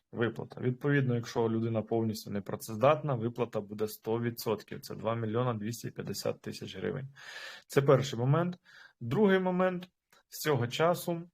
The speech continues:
коли вже людина стала непрацездатною, отримала виплату, компанія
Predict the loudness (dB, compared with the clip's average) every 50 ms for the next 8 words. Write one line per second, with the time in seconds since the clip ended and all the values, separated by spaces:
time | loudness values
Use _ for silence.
0 | _ _ _ _ _ _ _ -4 0 2 2 4 2 2 0 -2 0 0 0 0
1 | 0 -2 0 2 4 4 4 4 4 0 -4 -6 -8 -8 -8 -8 -2 2 4 4
2 | 4 2 0 -2 -2 0 0 -2 -2 -2 -2 -2 -2 0 0 0 0 0 0 0
3 | 0 -2 -2 -2 -4 -6 -4 -2 -2 -2 0 0 2 2 2 2 2 0 -2 -2
4 | -4